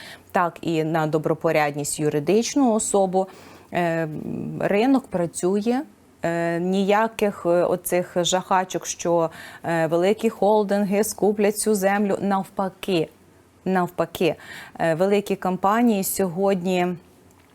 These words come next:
не бачать сенсу у тому, щоб, е, вкладати, е, і купувати право власності. Е, сьогодні, м, їм реально краще працювати на умовах партнерства в орендних відносинах.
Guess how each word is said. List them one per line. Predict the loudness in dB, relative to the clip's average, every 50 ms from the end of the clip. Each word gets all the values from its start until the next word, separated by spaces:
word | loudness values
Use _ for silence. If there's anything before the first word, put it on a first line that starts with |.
| -8 -4
не | 0 0 2
бачать | 2 2 0 -2 -2 -6 -6 -8 -6 -4
сенсу | -2 0 0 0 0 -2 -4 -6 -6 -4
у | -4 -6
тому, | -4 0 0 2 4 4 4 2 2
щоб, | 0 -2 -2 0 0 0 0 -2 0 0
е, | 0 0 0 0 0 -2
вкладати, | -2 -4 -10 -10 -4 -2 0 0 0 0 0 0 0 -2 -2 0 0 0
е, | 2 0 -2 -2 -2 -2 -2 -2 -2 -4 -4
і | -8
купувати | -8 -6 -8 -6 -4 -2 0 2 2 0 0 0 -2 -2
право | -2 -2 -2 -2 -2 0 -2 -2
власності. | -4 -4 -4 -4 -4 -4 -6 -8 -8 -8 -10 -10 -8 -6 -6 -6 -6 -8 -16 -16 -16 -16 -16 -8 -4 0
Е, | 0 2 2 0
сьогодні, | 0 -2 0 -2 -2 0 0 0 0 0 0 -2 -4 -2 -2
м, | -2 -2 -4 -4 -6 -6 -6 -6 -6 -6 -6
їм | -4 -4 -2 0 0
реально | 0 0 2 2 0 0 0 -2 -4
краще | -4 -2 -4 -4 -4 -6 -10 -10
працювати | -8 -8 -8 -8 -6 -6 -4 -2 -2 -2 -2 -2 -4 -4
на | -4 -6 -6
умовах | -6 -4 -4 -4 -4 -6 -6
партнерства | -4 -6 -6 -6 -4 -6 -6 -6 -6 -8 -6 -4 -4
в | -2 -2
орендних | -2 -2 -2 -2 -4 -6 -10 -12 -10 -12
відносинах. | -10 -10 -10 -12 -12 -12 -12 -14 -14 -16 -16 -20